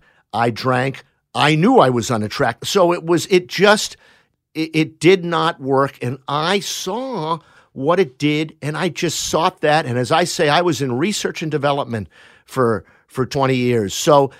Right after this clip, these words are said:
if I think of the good times, they're incredibly few, incredibly few.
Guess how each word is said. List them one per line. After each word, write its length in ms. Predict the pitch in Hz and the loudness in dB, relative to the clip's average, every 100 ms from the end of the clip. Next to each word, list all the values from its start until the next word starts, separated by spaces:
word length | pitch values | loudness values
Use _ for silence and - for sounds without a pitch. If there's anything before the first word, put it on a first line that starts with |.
| _ _ | _ _
if 180 | 135 131 | -4 0
I 100 | 135 | 0
think 220 | 131 190 | 0 -2
of 140 | 196 131 | -2 -4
the 80 | |
good 260 | 123 151 170 | -2 -2 -2
times, 540 | - 165 170 175 151 - _ _ _ - | -2 -2 0 -2 -6 -16 _ _ _ 0
they're 260 | 127 117 - | 2 2 -2
incredibly 1200 | 107 104 - - 123 131 147 156 143 110 117 107 | -8 -8 -12 -14 -8 -2 0 0 -2 -4 -6 -6
few, 760 | - - 139 139 95 60 98 _ _ _ _ - | -12 -10 -4 -2 -2 -8 -16 _ _ _ _ -8
incredibly 680 | 127 113 - 165 175 135 131 | -6 -6 -2 0 0 -2 -4
few. 460 | 107 143 135 117 | -4 -2 0 0